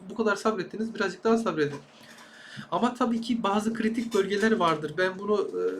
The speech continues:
e, Sol örneğinde de verdim en son geçen videolarımda.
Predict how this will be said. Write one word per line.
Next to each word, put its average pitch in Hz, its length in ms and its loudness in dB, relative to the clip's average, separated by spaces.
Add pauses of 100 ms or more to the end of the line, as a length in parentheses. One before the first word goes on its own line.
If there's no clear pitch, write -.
(180)
e, 185 40 -8
Sol 247 320 2
örneğinde 214 480 2
de 202 120 2
verdim 165 380 -2
en 208 160 -6
son 196 240 -6
geçen 190 340 -4
videolarımda. 170 680 -2